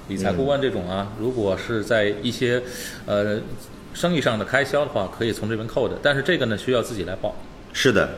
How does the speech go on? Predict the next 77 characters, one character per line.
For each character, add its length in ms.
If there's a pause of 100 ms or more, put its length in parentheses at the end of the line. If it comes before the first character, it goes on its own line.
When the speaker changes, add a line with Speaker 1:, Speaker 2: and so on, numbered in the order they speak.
(180)
Speaker 1:
是 60
吧？ 280
自 180
己 140
填 140
个 60
数， 180
Speaker 2:
嗯。 100
Speaker 1:
但 120
是 60
通 180
常 160
他 80
们 120
也 40
不 100
会 100
查， 120 (560)
但 120
是 40
你 60
要 100
保 220
留 220
你 100
的 160
Speaker 2:
保 140
留 100
你 140
的 80
这 120
些 280
文 240
件 240
Speaker 1:
文 100
件 160
啊， 60
Speaker 2:
和 20
数 160
据， 220
Speaker 1:
他 80
会 120
抽 200
查 160
的 60
啊。 40
Speaker 2:
对， 100
嗯。 220 (680)
Speaker 1:
然 120
后 100
这 120
个 80
B 300
的 80
项 220
目 120
就 100
是 120
salary， 420 (460)
这 200
个 160
salary 480
其 400
实 140
就 180
是 140
说 260
你 140
有 100
没 120
有 180
额 60
外 160
的 100
收 120
入 80 (180)
啊？ 20